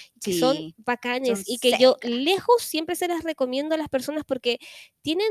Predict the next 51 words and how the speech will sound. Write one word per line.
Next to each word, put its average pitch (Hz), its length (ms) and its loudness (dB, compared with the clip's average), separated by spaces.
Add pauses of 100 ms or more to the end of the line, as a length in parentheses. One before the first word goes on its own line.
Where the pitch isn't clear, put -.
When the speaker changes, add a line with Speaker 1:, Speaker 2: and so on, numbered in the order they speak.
(160)
Speaker 1:
una, 269 840 -4 (960)
una 254 220 -4
forma 285 320 -2
de 277 80 0
trabajar 254 560 -8
bastante 320 840 -6
Speaker 2:
Son 302 80 -4
Speaker 1:
maravillosa, 240 840 0
Speaker 2:
dulces. - 180 -12 (220)
Speaker 1:
son 269 240 -2
bacanes, 262 560 -2
son 262 180 -2
éticas, 254 400 -2
tienen 269 220 -2
Speaker 2:
Mira 262 80 4
Speaker 1:
un 254 60 -2
Speaker 2:
estos 240 120 0
nuevos 226 140 -2
Speaker 1:
montón - 140 2
de - 80 4
Speaker 2:
labios. - 140 -2
Speaker 1:
cosas. 277 260 -4 (100)
¿Qué 285 180 -6
es - 160 -10
eso? 262 300 -8
Speaker 2:
<laughs> 381 600 2 (600)
Es 240 140 2
la 247 100 -6
nueva 247 520 2 (120)
línea 269 580 2
de, 247 280 6
Speaker 1:
Pero 302 100 0
Speaker 2:
de 311 60 4
Speaker 1:
espérate, 302 260 2
Speaker 2:
labios. 190 220 -2
Speaker 1:
la 247 80 -2
idea 262 200 -2
es 330 60 -8
que 285 100 -10
quede 285 240 -4
como 233 200 -8
arri-, 214 240 -10
arriba, 247 280 -4
Speaker 2:
Sí. 254 140 4
Speaker 1:
¿no 220 60 2
es 180 100 -4
co-, - 100 -20
arriba 262 260 -8
es 330 60 -10
como 285 200 -4
quedó? 226 240 -8